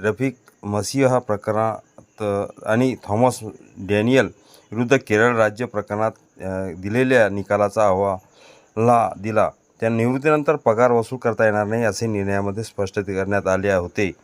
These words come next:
न्यायालयाने वसुलीचा आदेश रद्द केला. ह्या खटल्याची सुनावणी करताना न्यायमूर्ती ए के प्रसाद यांनी याचिकाकर्त्याच्या बाजूने निकाल दिला. न्यायालयाने म्हटले आहे की, सेवानिवृत्तीनंतर कर्मचाऱ्याकडून वेतनाच्या मोजणीत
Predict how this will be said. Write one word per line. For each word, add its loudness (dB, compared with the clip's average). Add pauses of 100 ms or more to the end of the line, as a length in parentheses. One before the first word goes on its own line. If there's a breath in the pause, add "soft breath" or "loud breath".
(540 soft breath)
न्यायालयाने 0
वसुलीचा 0
आदेश -6
रद्द -6
केला. -6 (540 soft breath)
ह्या 2
खटल्याची -4
सुनावणी -2
करताना -2
न्यायमूर्ती -4
ए -6
के -8
प्रसाद -4
यांनी -2 (160)
याचिकाकर्त्याच्या -6
बाजूने -6
निकाल -4
दिला. -2 (640 soft breath)
न्यायालयाने 4
म्हटले 0
आहे 4
की, -2
सेवानिवृत्तीनंतर -2
कर्मचाऱ्याकडून -2
वेतनाच्या -4
मोजणीत -6